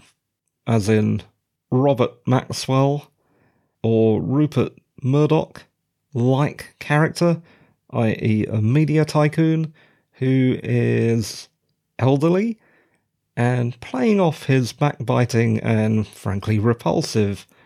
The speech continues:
children against one another in a bid to find an heir to his media empire. And good luck to him, because if you watch the show, <laughs> they are all losers.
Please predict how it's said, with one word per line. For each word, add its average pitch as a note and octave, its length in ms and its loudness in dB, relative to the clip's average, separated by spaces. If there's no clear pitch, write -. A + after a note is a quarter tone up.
children F3 540 0
against E3+ 640 0
one B2 160 2
another G#2 400 0
in C#3+ 380 0
a C3+ 80 -4
bid E3 280 -2
to D3 100 -2
find C3+ 340 2
an A#2+ 220 0
heir A#2 340 2
to A#2 300 2
his A2+ 420 -2
media G#2+ 540 2
empire. G2 600 -2
And E3 280 2
good D#3 160 2
luck B2+ 260 0
to A2 160 0
him, G2 260 -2
because B2 480 0
if - 160 -4
you C3 60 0
watch - 260 0
the A#2+ 80 0
show, A#2+ 340 2
<laughs> G#2+ 280 0
they A#2+ 160 2
are A2 200 -4
all A2+ 320 0
losers. G#2+ 680 0